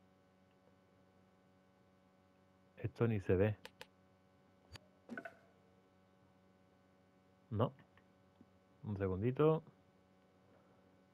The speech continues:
Volvemos. Aquí no, pues esto ni se me ve. Esto creo que es lo del agua, lo que he dicho antes. Con su gafita de sol. Hostia. Esto mola también.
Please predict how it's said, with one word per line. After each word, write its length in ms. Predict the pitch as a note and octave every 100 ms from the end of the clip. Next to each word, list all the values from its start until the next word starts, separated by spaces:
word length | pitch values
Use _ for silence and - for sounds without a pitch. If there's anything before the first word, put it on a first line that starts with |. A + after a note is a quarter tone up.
| -
Volvemos. 640 | G#2 G2 G2 B2 C3+ C3+ - - - - -
Aquí 340 | - G#2 F#2+ F#2+
no, 160 | C3
pues 260 | C3+ G2 G2
esto 200 | G#2 B2+
ni 320 | B2 A#2+ A2
se 120 | G2+
me 100 | G2
ve. 180 | F#2 A2+ - - - - - - - - - - - -
Esto 240 | G#2+ G2+ F#2+
creo 160 | G2+
que 160 | F2+ F#2+
es 60 |
lo 120 | F#2 F2+
del 140 | F2+
agua, 260 | A2 B2+ C#3
lo 120 | G#2
que 80 | G2+
he 40 |
dicho 220 | F2+ G2
antes. 380 | A2 C3 D3+ E3 - - - - - - - - - - - - - -
Con 120 | F#2
su 120 | F2+
gafita 380 | F#2+ E2+ - F#2
de 140 | F2+ E2
sol. 760 | C3 C#3 C#3 C#3 C#3 C#3+ D3+ D3+ -
Hostia. 440 | - - G2+ F2 - - - - - - - - - - - - - -
Esto 240 | G#2 F#2
mola 260 | F2+ G2+ G2+
también. 720 | F#2 F2 A#2 C3+ C#3 C#3 D3